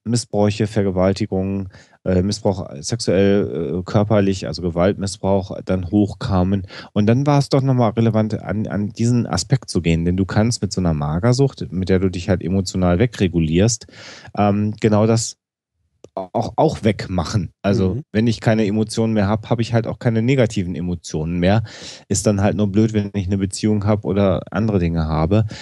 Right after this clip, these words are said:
Speaker 1: Ähm, da hab ich das durchaus so erlebt, dass dann sehr häufig, äh, die, die Essstörung über der eigentlichen Problematik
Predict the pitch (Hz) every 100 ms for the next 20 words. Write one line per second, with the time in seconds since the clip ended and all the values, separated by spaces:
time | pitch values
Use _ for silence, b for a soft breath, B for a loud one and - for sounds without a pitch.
0 | B B - 95 98 98 98 110 123 165
1 | - 135 139 135 120 135 107 117 117 113
2 | 113 110 113 101 120 131 147 - 101 87
3 | - _ _ _ _ _ 52 55 90 101
4 | 95 92 85 - _ 90 85 87 - _
5 | 110 135 - - - - 160 160 151 156
6 | 151 - _ _ _ _ _ - 170 180
7 | 160 151 147 - _ _ _ 123 - 101
8 | 131 131 - 107 101 90 80 76 76 78